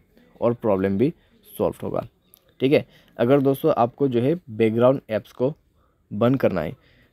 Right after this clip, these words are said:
तो battery and device care में जाएं, बैटरी पर क्लिक करें और यहाँ पे मिलेगा बैकग्राउंड यूजर्स लिमिट और उनको जो है दोस्तों आप डीप स्लीपिंग मोड पे डाल दीजिए,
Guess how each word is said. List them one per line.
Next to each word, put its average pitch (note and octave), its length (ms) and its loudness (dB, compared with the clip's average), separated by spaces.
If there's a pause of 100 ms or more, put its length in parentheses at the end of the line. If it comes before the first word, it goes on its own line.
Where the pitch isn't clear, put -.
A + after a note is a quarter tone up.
(140)
तो C3 100 0
battery A#2+ 400 2
and A#2 120 0
device G#2+ 340 0
care A2 180 -2
में G#2 160 -2
जाएं, G#2 240 0 (720)
बैटरी A2+ 400 0
पर A#2+ 180 0
क्लिक G#2 320 -6
करें B2 260 0 (560)
और B2 220 4
यहाँ A2 180 2
पे B2 100 -4
मिलेगा A2 340 2
बैकग्राउंड G#2+ 400 0
यूजर्स G2+ 420 -4 (140)
लिमिट G#2 400 -2 (340)
और A#2 140 -2
उनको A#2+ 340 -2
जो A#2+ 100 0
है A2 120 0
दोस्तों A2+ 340 -2 (2000)
आप A#2+ 200 2 (240)
डीप A2+ 300 2 (180)
स्लीपिंग A#2+ 500 -4
मोड G#2 160 -2 (100)
पे B2 100 -2
डाल G2+ 220 -2
दीजिए, G#2 300 -12